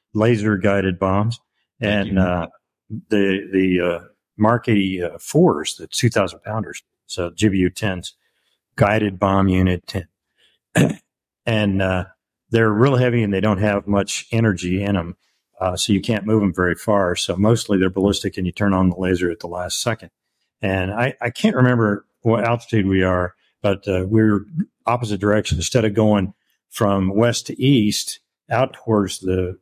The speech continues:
Speaker 1: ocean, we're in the ocean coming east to west, and we drop and we hit the target, and all on film. And, um, you see this hot, uh, two thousand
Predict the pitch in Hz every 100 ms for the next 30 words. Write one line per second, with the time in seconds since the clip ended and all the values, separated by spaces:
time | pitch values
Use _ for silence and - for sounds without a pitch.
0 | - 107 101 101 95 - - _ 113 113
1 | 101 101 123 127 - 98 113 101 98 95
2 | _ _ _ - 127 113 - 98 117 131
3 | 87 - - - _ _ 117 101 98 92
4 | 117 135 101 - _ - 113 104 101 98
5 | 147 98 - 147 165 98 98 _ _ _
6 | _ 101 101 123 143 131 120 156 147 107
7 | 95 _ _ _ 147 113 107 101 104 -
8 | - 104 98 95 92 98 101 98 - 135
9 | 123 107 - 127 131 - _ _ - 104
10 | 98 95 87 _ _ - _ - 143 -
11 | - 123 - 120